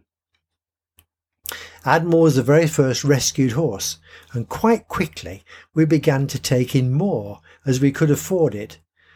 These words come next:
Sometimes the horse had a health problem, sometimes it was the owner with the problem. The whole context of the centre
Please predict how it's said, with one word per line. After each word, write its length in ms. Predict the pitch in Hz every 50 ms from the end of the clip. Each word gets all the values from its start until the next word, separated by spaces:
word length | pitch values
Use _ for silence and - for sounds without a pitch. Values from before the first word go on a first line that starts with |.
| _ _ _ _
Sometimes 680 | - - 247 247 233 185 - 180 175 170 165 156 151
the 80 | 165
horse 360 | 139 - 156 139 147 139 - -
had 140 | - 156
a 60 | 175 165
health 340 | 165 226 214 190 - -
problem, 460 | - - 127 110 101 117 113 101 98 - - - - _
sometimes 640 | - - - 147 139 147 - - 143 147 156 151 147
it 80 | 170 170
was 160 | 175 160 143
the 120 | 165 156
owner 360 | 151 180 226 240 220 175 135 107
with 180 | 113 117 -
the 80 | - 139
problem. 580 | - - - 165 123 - - - 90 98 95 - _ _ _ _ _ _ _ _ _ _ _ - - - _ _
The 100 | - 156
whole 240 | 147 254 262 262 240
context 560 | - - - 180 175 156 185 185 - - -
of 60 | 170
the 100 | 156 165
centre 540 | 147 - - 147 120 117 117 - 117 117 113